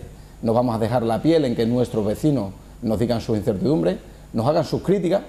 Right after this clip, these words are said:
porque yo creo que en las críticas de ellos está el, la superación nuestra y trazaremos unas líneas en las que nosotros nos vamos a mover. A partir de ahí, respeto absoluto por todo, eh, por toda la persona que, que pone al servicio público su vida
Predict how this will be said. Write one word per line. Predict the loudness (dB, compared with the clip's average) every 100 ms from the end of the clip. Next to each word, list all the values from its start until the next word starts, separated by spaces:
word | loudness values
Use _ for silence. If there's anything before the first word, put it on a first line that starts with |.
| -2
porque | 0 2 2
yo | 2
creo | 2
que | 2
en | 2
las | 0
críticas | 0 0 2 2
de | 2
ellos | 2 2
está | 0 2 2
el, | 4 4 2 0 -2 -12 -6
la | -2
superación | 0 2 0 2 2
nuestra | 2 2 0 -2 -4 -18 -20 -20 -20 -20 -8 -2
y |
trazaremos | 0 0 0 2 4
unas | 4 2
líneas | 2 2 2
en |
las | 2
que | 2
nosotros | 0 0 0
nos | 4
vamos | 4 2
a | 0
mover. | 0 -2 -4 -16 -20 -10
A | -2 2
partir | 2 4
de | 4
ahí, | 4 2 -2 -14 -14 -4
respeto | -2 0 0 0
absoluto | 0 2 2 2 2
por | 2 0 2
todo, | 2 4 4 2 -2
eh, | 0 2 2 4 4 4 2
por | 0
toda | 2 4 4
la | 2
persona | 0 0 0 0 2
que, | 2 4 4 2
que | 0
pone | 0
al | 0
servicio | 0 0 0 2 4 4 2 2
público | 2 4 2 2 0 0
su | -2 -2
vida | -2 -4